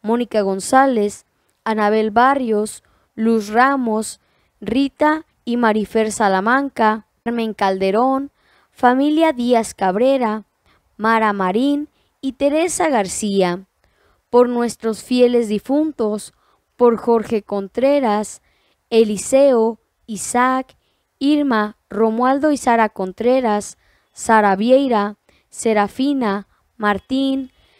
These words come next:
Carmen, Noé y Ramón Guzmán, Celia Tena, Daniel Pedraza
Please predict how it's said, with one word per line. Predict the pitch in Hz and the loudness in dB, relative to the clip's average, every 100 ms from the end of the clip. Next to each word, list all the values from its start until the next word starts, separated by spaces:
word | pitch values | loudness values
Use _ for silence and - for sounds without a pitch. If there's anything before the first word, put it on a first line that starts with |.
| _ _ | _ _
Carmen, | 247 262 269 254 208 214 208 _ | 2 2 2 -4 -6 -6 -14 _
Noé | - 208 220 233 269 320 370 _ _ | -8 -2 0 0 0 -2 -4 _ _
y | 240 | -2
Ramón | 208 202 208 202 | 0 0 -2 -4
Guzmán, | 185 180 202 247 254 262 _ _ _ _ | -4 -6 -2 0 -2 -4 _ _ _ _
Celia | - - 240 220 196 | -4 2 4 4 2
Tena, | - 247 269 240 196 208 _ _ | 2 -2 0 -2 -4 -6 _ _
Daniel | - 208 214 202 196 | -4 -2 0 -2 -2
Pedraza | 190 190 226 262 - 202 190 | 0 2 4 2 -2 -4 -6